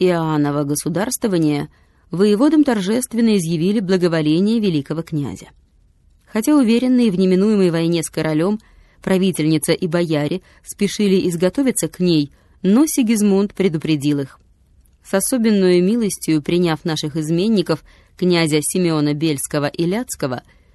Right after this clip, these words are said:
дав им богатые поместья и слушая их рассказы о слабостях Елены, о тиранстве вельмож, о неудовольствии народа, король замыслил вдруг отнять у нас все Иоанновы и Васильевы приобретения в Литве.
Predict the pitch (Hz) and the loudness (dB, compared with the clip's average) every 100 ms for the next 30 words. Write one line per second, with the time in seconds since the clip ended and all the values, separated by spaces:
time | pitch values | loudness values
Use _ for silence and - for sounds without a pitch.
0 | _ - 254 269 214 190 180 170 160 156 | _ -4 -2 0 2 2 2 0 0 -2
1 | - 151 156 208 - 226 226 - - - | 0 0 0 -2 -4 -4 -4 -8 -20 -6
2 | 220 - 214 196 - 170 156 170 165 - | -6 -2 0 0 -2 -4 -4 -6 -6 -6
3 | 165 151 147 - 165 165 151 139 - 151 | -4 -2 -4 -4 -6 -2 -2 -2 -6 -6
4 | - 156 170 190 240 160 - _ _ - | -6 -2 -2 0 0 -2 -4 _ _ -12
5 | - 214 226 208 160 143 - 151 156 156 | -8 -2 0 2 2 0 -2 0 0 0
6 | 160 214 - _ _ - 190 208 202 208 | 0 -4 -12 _ _ -2 2 4 4 2
7 | 170 143 - 156 151 151 180 220 143 - | 0 -2 -2 0 0 0 -2 -4 -6 -10
8 | _ _ - - - - 190 240 311 254 | _ _ -20 -20 -20 -4 0 2 2 2
9 | 233 220 269 - 202 196 175 226 220 _ | 2 2 0 0 0 0 0 -2 -2 _
10 | _ - 247 208 214 185 151 - 170 170 | _ -8 -4 0 2 2 0 -2 0 0
11 | 151 - - - - 185 - 165 156 175 | 0 -4 -12 -6 0 0 2 0 0 0
12 | 233 247 254 185 156 - 175 190 185 185 | 0 0 0 -2 -4 -2 0 0 0 -2
13 | 165 156 143 - 151 151 156 160 170 139 | -2 -2 -4 -2 0 2 0 -2 -4 -6
14 | 139 | -6